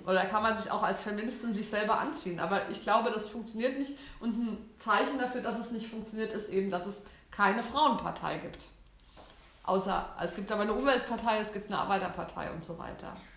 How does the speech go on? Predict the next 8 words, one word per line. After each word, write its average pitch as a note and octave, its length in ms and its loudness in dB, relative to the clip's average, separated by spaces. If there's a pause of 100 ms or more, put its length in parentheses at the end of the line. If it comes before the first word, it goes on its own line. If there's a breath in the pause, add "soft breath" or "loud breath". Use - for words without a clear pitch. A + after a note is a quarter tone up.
(840 loud breath)
Ähm, G#3 380 0 (1700 loud breath)
ähm, G#3+ 540 2 (3500)
das G3 140 -4
habe G3+ 140 -4
ich F#3 80 -4
alles F#3+ 200 0
schon F#3 140 -4
erzählt. E3+ 500 -8